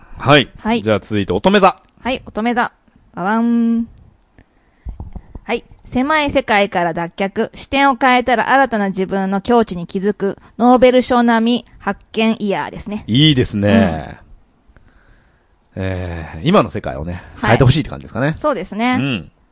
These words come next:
Speaker 2: ちょっと小さくまとまってたところから、あの、見る視点を変えたら、
Speaker 1: うん。
Speaker 2: あの、あれ意外と面白いんじゃないかっていうのをね。
Speaker 1: ノーベル賞取っちゃうよって。
Speaker 2: うん。それぐらいの大発見を。<laughs> 私って、可愛いかも、みたいな。
Speaker 1: <laughs>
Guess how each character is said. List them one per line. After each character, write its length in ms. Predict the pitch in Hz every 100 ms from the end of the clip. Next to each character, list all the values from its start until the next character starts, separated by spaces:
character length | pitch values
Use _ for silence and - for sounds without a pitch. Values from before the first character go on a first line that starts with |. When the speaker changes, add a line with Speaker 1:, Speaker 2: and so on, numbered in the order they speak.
| _
Speaker 2:
ち 80 | -
ょ 40 |
っ 20 | 240
と 180 | 214 196 -
小 180 | - 277
さ 100 | 240
く 100 | 196
ま 200 | 185 190
と 100 | 202
ま 140 | 202
っ 60 | -
て 180 | -
た 120 | - -
と 80 |
こ 140 | - 247
ろ 80 | 269
か 120 | 269
ら、 240 | 185 143 - _ _ 254 -
あ 160 | 196
の、 440 | 180 180 180 175 -
見 160 | 226 233
る 80 |
視 100 | 190
点 160 | - 220
を 80 | 220
変 160 | 254 240
え 60 |
た 140 | 240 190
ら、 200 | 151 131
Speaker 1:
う 40 |
ん。 180 | 123 208
Speaker 2:
あ 180 | 170 170
の、 240 | 175 170 -
あ 120 | 208
れ 160 | 269 233
意 40 |
外 180 | 240 233
と 60 | 220
面 120 | 233
白 180 | 233 214
い 40 |
ん 40 |
じ 60 | 175
ゃ 40 |
な 120 | 156 135
い 60 |
か 140 | - -
っ 40 |
て 180 | - 92
い 20 |
う 20 |
の 60 | -
を 20 |
ね。 120 | 147
Speaker 1:
ノ 0 | -
ー 20 |
ベ 120 | 415
ル 80 | 214
賞 220 | - 107
取 200 | - 196
っ 20 | -
ち 100 | 494
ゃ 100 | 165
う 40 |
よ 100 | 139
っ 80 | 185
て。 160 | - 87
Speaker 2:
う 60 | 220
ん。 320 | 226 185 - -
そ 140 | 311
れ 140 | 330
ぐ 100 | 311
ら 100 | 320
い 40 | 302
の 100 | 285
大 160 | 269
発 220 | 277 277 -
見 260 | 151 107
を。 80 | 104 - - - -
<laughs> 420 | - - _ _ -
私 460 | - 233 220 -
っ 20 | - -
て、 260 | 220 190 _ - -
可 180 | - 302 381
愛 220 | 415 381
い 40 | 370
か 160 | 254
も、 200 | 247 226
み 120 | 208 202
た 200 | 190 190
い 40 |
な。 300 | 190 175
Speaker 1:
<laughs> 60 | -